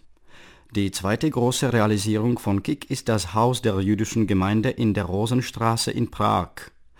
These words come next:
Auf dem Friedhof in Děčín erinnert an das Werk von Friedrich Kick die Grabstätte der Familie Gintl.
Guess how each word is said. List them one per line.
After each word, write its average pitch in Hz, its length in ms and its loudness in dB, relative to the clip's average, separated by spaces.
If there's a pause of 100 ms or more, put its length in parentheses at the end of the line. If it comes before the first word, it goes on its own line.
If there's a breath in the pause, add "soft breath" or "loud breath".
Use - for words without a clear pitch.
(300 loud breath)
Auf 135 180 0
dem 135 140 4
Friedhof 107 560 0
in 101 140 2
Děčín 113 500 0
erinnert 107 540 -2
an 101 160 4
das 95 240 -4
Werk 104 280 0
von 104 140 0
Friedrich 98 500 -4
Kick 139 280 -4
die 127 160 0
Grabstätte 120 600 -2
der 104 200 0
Familie 101 460 0
Gintl. 117 480 2